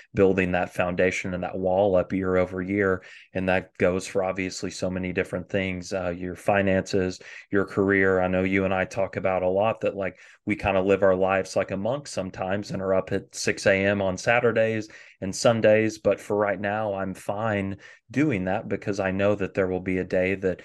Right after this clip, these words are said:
it's, doesn't have to be that way, but I'll have done the work to allow myself to do that. And I think that's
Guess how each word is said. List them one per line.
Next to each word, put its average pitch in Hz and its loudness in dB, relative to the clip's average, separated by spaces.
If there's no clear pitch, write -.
it's, - -6
doesn't 101 2
have 104 0
to 101 0
be 156 0
that 101 4
way, 98 6
but 98 0
I'll 104 6
have 98 -2
done 107 0
the 98 -2
work 98 0
to 95 -6
allow 92 -4
myself 92 -4
to 95 -4
do 95 0
that. 87 -2
And 95 -6
I 90 0
think 95 -6
that's - 0